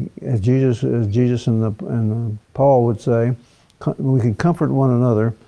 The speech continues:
uh, in the sense that, uh, this is based upon God's word, and God knows the end from the beginning.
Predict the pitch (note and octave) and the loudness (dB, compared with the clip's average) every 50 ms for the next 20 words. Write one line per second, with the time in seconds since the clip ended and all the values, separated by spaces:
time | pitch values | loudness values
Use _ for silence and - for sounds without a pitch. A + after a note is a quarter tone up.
0 | _ _ _ _ _ _ - A#2 A2 A2 A2+ A#2 - D#3 B2+ A2+ G#2+ G2 - C3+ | _ _ _ _ _ _ -4 -2 -2 -2 -2 0 0 0 2 0 0 0 0 0
1 | A#2+ A#2 A#2 A2+ - - - A#2+ A2+ - - C3+ A2+ G#2+ G2+ G#2 A2+ A#2+ A#2 - | 0 0 0 -2 -4 -4 -4 -4 -4 -2 -2 0 0 0 0 0 0 -2 -2 0
2 | - A2+ G#2 G#2 A2 A#2 A#2+ A#2 - G#2+ - B2 A2 A2 G2+ G#2+ A2 G#2+ G#2+ G#2+ | 0 0 0 2 2 2 2 0 -2 -2 -2 -2 0 0 2 2 2 2 2 0
3 | A2+ A2+ A2 A2 A2 A2 G2+ G2 - - _ _ _ _ _ _ - A#2+ A#2 G#2+ | 2 2 2 2 2 2 0 -4 -6 -12 _ _ _ _ _ _ -4 -2 0 0
4 | G#2 B2+ C3 B2+ B2 B2+ B2+ A#2 A#2 A2+ A#2 B2 B2+ A2+ A2+ A#2 G#2+ G#2+ G2+ G2+ | 2 2 2 2 2 2 2 2 2 2 2 2 2 0 0 0 0 0 0 0
5 | G2+ G2 A2+ A2+ A2+ A2+ A2+ A2+ A2 G#2 | 0 0 0 0 0 0 0 -2 -2 -4